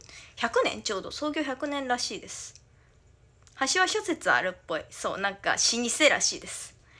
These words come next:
まあ、発祥はね、諸説ありますよね。うちが元祖ですって言ってるところ、オムライスなんか他も聞いたことある気がするもん。五五一のお弁当美味しそうだったでしょ？五五一のお弁当ね、美味しかった。セリちゃんが、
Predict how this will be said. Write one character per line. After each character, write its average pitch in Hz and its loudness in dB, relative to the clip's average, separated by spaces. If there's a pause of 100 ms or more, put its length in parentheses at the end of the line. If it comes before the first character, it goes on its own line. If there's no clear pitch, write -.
(160)
ま 196 -8
あ、 190 -8
発 - -4
祥 302 0
は 302 4
ね、 302 0
諸 320 -2
説 311 -2
あ 170 4
り 190 -2
ま 196 -4
す - -12
よ - -10
ね。 131 -16 (580)
う 226 -8
ち 269 0
が 269 6
元 277 8
祖 202 -2
で 180 -6
す - -10
っ - -20
て - -8
言 127 -6
っ - -12
て 185 -6
る 180 -6
と 175 -8
こ 160 -6
ろ、 170 -2
オ 185 -6
ム 196 -4
ラ 226 4
イ 214 0
ス 175 -10
な 185 -2
ん 185 -10
か 180 -8
他 180 -6
も 208 -8
聞 220 -10
い - -12
た 220 -4
こ 226 -8
と 185 -2
あ 165 -2
る 180 -6
気 - -12
が - -10
す - -16
る - -16
も - -14
ん。 190 -16 (1600)
五 330 6
五 466 8
一 294 2
の 226 2
お 220 0
弁 220 -2
当 220 2
美 233 4
味 247 -4
し - -10
そ 302 2
う 285 4
だ 220 4
っ 196 -8
た 175 -12
で 180 -10
し 180 -6
ょ？ 180 -2
五 220 0
五 247 0
一 202 -8
の 185 -4
お 180 -6
弁 190 -6
当 175 -6
ね、 160 -6
美 185 -6
味 202 -4
し - -2
か 185 -6
っ 180 -8 (120)
た。 - -10 (400)
セ 277 2
リ 240 0
ち - -2
ゃ - -6
ん 151 -12
が、 170 0